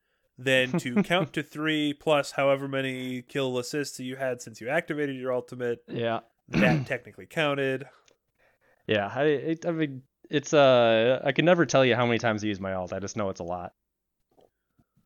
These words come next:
Speaker 2: But I'm pre-, I, I'm pretty, u-, usually I, sometimes I just give it a, a question click. I'm like, "Yeah, maybe I have it. Let's click it." <laughs> Let's see.
Speaker 1: <laughs>
Speaker 2: But, y-, you know, you, you just, you just take a look under the health bar, and it's, it's right there.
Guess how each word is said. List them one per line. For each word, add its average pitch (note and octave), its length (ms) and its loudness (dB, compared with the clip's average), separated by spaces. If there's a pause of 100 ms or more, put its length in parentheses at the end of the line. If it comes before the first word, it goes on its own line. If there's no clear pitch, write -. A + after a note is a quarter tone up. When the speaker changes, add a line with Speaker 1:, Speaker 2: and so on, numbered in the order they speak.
Speaker 2:
But E3+ 180 0
I'm D3+ 140 4
pre-, F3+ 160 2
I, F3 100 2 (160)
I'm F#3+ 160 -2
pretty, C#3 220 4
u-, D#3 320 -2 (100)
usually B2+ 320 0
I, G2+ 160 0 (420)
sometimes A2 320 -4
I G#2+ 40 -4
just G#2 200 -6
give G#2+ 140 -2
it G#2 80 -4
a, G2 280 -6
a A2 60 -12
question G#2+ 440 -4
click. - 380 -6 (600)
I'm E3 60 -2
like, E3 100 -4
"Yeah, G#3 140 0
maybe F#3 200 4
I A#2 60 6
have A#2 180 4
it. C3+ 80 0
Let's C3 120 -6
click A#2 180 -4
it." - 800 0 (280)
<laughs> - 0 -
Let's D3 640 2
see. C3+ 200 4
Speaker 1:
<laughs> - 360 -4
Speaker 2:
But, D#3 280 6
y-, F3 260 6
you F3+ 120 2
know, B2 120 8
you, C3+ 160 4 (100)
you D#3+ 120 -2
just, C3 280 -8
you D#3 100 0
just C3+ 120 -4
take A2+ 180 2
a G#2 40 -8
look G2+ 180 -6
under G#2 160 -4
the G2 80 -4
health F2+ 240 -12
bar, F#2+ 280 -4
and A2+ 260 -8
it's, - 280 -12
it's D#3+ 260 -8
right A2+ 200 -2
there. G2+ 380 -4